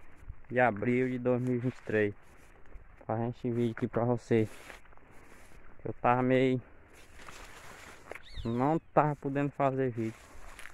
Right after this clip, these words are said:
viu? Mas voltei uma atividade agora. Se Deus quiser, vai dar certo agora. É.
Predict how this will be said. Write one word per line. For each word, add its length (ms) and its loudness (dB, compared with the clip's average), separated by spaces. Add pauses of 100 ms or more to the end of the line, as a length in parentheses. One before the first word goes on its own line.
(220)
viu? 220 0 (760)
Mas 200 -12
voltei 380 0
uma 100 2
atividade 580 2
agora. 200 2 (840)
Se 60 -10
Deus 320 -4
quiser, 300 -2
vai 100 0
dar 180 0
certo 320 0
agora. 220 0 (1600)
É. 320 -4